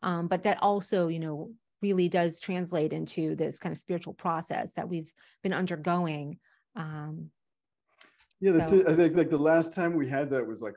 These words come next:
Speaker 2: early mid nineties. And then the time before we had Saturn in Pisces was, like, mid sixties.
Speaker 1: Mm-hmm.
Speaker 2: And so they're both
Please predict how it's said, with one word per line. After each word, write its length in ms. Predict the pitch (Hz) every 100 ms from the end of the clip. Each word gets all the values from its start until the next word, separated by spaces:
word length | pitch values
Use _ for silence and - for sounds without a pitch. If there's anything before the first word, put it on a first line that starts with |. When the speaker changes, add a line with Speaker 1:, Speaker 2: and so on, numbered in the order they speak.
| -
Speaker 2:
early 280 | 120 123 120
mid 260 | 120 104
nineties. 760 | 104 101 101 98 95 104 - - _ _ _ _ _ _ _ _ _ -
And 120 | 110
then 140 | 107
the 80 | 110
time 380 | 110 123 117 113
before 600 | 110 101 - 117 120 117
we 200 | 110 107
had 180 | 110 101
Saturn 400 | - 107 104 101
in 120 | 101
Pisces 440 | 101 107 98 104 101
was, 140 | 98
like, 220 | 98 98
mid 200 | 107 101
sixties. 960 | 98 - 110 107 - 95 92 120 - _ _ 208
Speaker 1:
Mm-hmm. 300 | 170 165 165 - _ -
Speaker 2:
And 160 | 131 120
so 100 | 143
they're 220 | 127 143
both 580 | 139 147 160 156 -